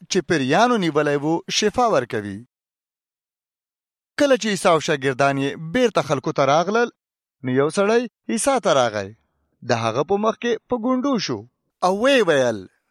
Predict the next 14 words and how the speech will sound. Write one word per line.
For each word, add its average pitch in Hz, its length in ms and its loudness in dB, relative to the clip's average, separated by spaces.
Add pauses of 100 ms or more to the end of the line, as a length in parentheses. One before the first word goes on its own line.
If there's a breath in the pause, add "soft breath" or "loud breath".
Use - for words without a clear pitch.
(160)
«ای 269 180 6
ښاغليه، 135 560 0 (640)
زما 151 220 0
په 214 200 0
زوی 226 140 2
باندې 240 260 0 (180)
رحم 226 280 2
وکړه، 127 360 0 (500)
په 143 60 2
هغه 135 320 2
باندې 220 400 -2
مرګي 226 320 0
راځي 120 380 0 (580)
او 262 120 6